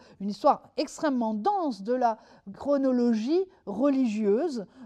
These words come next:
euh, depuis, euh, depuis, euh, depuis le déluge, quoi, finalement. Ensuite, évidemment, d'abord l'écriture, puis la lecture, et pas en même temps.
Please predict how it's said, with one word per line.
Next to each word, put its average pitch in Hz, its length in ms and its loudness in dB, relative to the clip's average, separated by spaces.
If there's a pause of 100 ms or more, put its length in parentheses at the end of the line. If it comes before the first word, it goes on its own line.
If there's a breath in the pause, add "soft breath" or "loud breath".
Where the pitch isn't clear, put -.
euh, 208 180 0
depuis, 285 500 -4
euh, 202 220 -4
depuis, 269 520 0
euh, 226 120 0
depuis 202 240 -6
le 208 80 -6
déluge, 214 400 -2
quoi, 160 160 -8
finalement. 160 480 -18 (720)
Ensuite, 233 400 -8
évidemment, 214 480 -8 (140)
d'abord 262 340 2
l'écriture, 233 640 -4 (300)
puis 294 300 0 (200)
la 180 120 -8
lecture, 240 640 2 (520 loud breath)
et 208 160 0
pas 247 140 0
en 208 100 -2
même 170 200 -8
temps. 233 360 -4